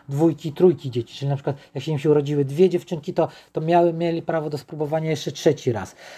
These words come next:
Tam były na przykład tego, tego typu sytuacje, że niektóre rodziny, które kiedyś w latach rewolucji kulturalnej zmieniały swoje, swoje pochodzenie etniczne z jakiejś mniejszości, zmieniały na pochodzenie hańskie, e, tej dominującej,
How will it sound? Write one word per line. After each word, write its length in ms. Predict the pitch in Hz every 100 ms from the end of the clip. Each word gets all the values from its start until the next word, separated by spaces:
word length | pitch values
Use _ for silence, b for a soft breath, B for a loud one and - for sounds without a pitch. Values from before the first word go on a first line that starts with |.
| B
Tam 120 | 180
były 140 | 185 190
na 80 |
przykład 200 | 180 190
tego, 260 | 185 160 180
tego 240 | 185 175
typu 240 | 180 190 185
sytuacje, 500 | 185 - 180 175 175
że 120 | 165
niektóre 420 | 165 160 175 165 139 B B
rodziny, 460 | 147 165 151 175 170
które 340 | - 165 160
kiedyś 520 | 160 196 156 160 - b b
w 80 | 139
latach 280 | 185 185 - _ _
rewolucji 640 | 143 156 165 165 196 196
kulturalnej 580 | - 175 - 160 156 151
zmieniały 520 | 143 160 175 180 180
swoje, 420 | 175 - 170 156 147
swoje 520 | - 165 156 151 147
pochodzenie 500 | 160 165 147 165 160
etniczne 640 | 156 165 160 - 151 143 139 B B
z 60 |
jakiejś 260 | 151 160 139
mniejszości, 180 | 165 160 - 202 190 - - 202 208 B B
zmieniały 560 | 165 170 175 175 170
na 340 | 170 160 156 151 -
pochodzenie 500 | - 156 151 147 123
hańskie, 800 | - 180 196 196 - 196 214 214 _ b b b
e, 220 | 151 156 147
tej 140 | 160
dominującej, 840 | 165 170 165 160 160 151 156 147